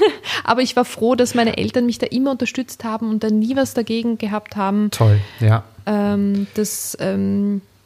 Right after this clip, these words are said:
Speaker 1: das ist sehr schön. Und hätten sie was dagegen gehabt, äh,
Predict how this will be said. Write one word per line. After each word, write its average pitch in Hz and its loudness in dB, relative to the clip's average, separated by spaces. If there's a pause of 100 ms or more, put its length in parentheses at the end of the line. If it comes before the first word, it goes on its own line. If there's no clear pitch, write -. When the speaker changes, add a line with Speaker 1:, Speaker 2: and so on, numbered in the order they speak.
(880)
Speaker 1:
das 220 -2
ist 220 -4
sehr 226 4
schön. 208 2
Und 220 2
hätten 220 0
sie 277 0
was 254 0
dagegen 240 0
gehabt, 214 0 (1400)
äh, 135 -2